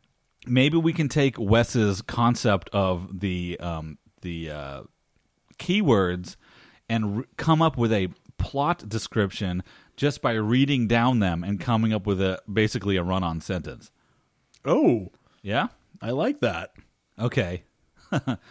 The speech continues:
Speaker 1: Mutant monster employed by a maniac in the home basement of a graveyard with a, the death of a dog and a, a, a, I don't know.
Speaker 2: You're out.
Speaker 1: Ca-, I, it started getting a little confusing.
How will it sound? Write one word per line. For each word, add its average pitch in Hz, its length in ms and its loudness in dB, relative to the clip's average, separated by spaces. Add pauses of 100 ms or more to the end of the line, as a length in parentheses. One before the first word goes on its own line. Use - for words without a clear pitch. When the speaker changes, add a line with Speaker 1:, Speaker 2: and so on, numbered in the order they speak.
(400)
Speaker 1:
Mutant 170 520 4
monster 117 560 2
employed 117 600 0
by 113 140 2
a 101 100 2
maniac 98 680 0
in 95 80 -2
the 87 100 -4
home 143 600 -2 (260)
basement 113 460 0
of 92 120 -2
a 90 60 -6
graveyard 98 640 0
with 92 120 -4
a, 82 120 -6 (300)
the 101 80 0
death 120 300 -2
of 123 120 2
a 123 40 2
dog 92 520 0 (460)
and 95 180 -2
a, - 80 -8 (100)
a, 95 140 -6 (120)
a, 95 120 -6 (360)
I 90 120 -4
don't 73 140 -10
know. 52 160 -14 (920)
Speaker 2:
You're 120 220 -6
out. 123 220 -2 (260)
Speaker 1:
Ca-, 127 240 0
I, 92 180 -4 (400)
it - 300 -8
started 147 380 0
getting 123 260 -4
a 123 60 0
little 117 240 -4
confusing. 117 600 -2